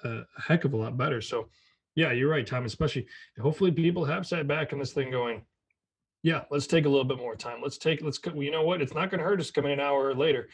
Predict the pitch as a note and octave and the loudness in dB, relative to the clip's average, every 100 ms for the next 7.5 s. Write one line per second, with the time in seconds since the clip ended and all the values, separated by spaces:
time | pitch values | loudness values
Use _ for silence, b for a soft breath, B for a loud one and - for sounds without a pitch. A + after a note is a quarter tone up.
0 | b b b _ C#3 C3+ C#3 C3+ - D3+ | b b b _ 2 2 2 -2 2 2
1 | C3+ B2 B2+ B2 B2 C3+ C3+ B2 A#2 A#2 | 4 2 0 0 2 2 2 0 -2 -2
2 | - C3+ B2 A#2+ b b b A#2+ A#2+ C#3+ | 2 2 0 -4 b b b -2 2 4
3 | C#3+ C#3 C3+ D3 D3+ C3+ - D#3 C#3+ B2+ | 6 4 4 0 0 -2 -2 0 0 2
4 | C3 B2+ A#2+ B2+ B2 A#2 A#2+ A#2+ B2 B2+ | 0 0 -2 -2 -2 -2 -6 -4 -2 -2
5 | A#2+ A#2 A#2+ A#2+ A2+ A#2 A#2+ C#3 B2 C3+ | 0 0 0 0 0 -4 -4 -6 -4 -4
6 | B2+ C3+ B2 A2 B2 B2 C3+ C3+ C3+ A#2+ | -2 -2 -2 -6 -4 -2 -2 -2 -2 -2
7 | A#2+ B2 C3 B2 | 0 0 0 -4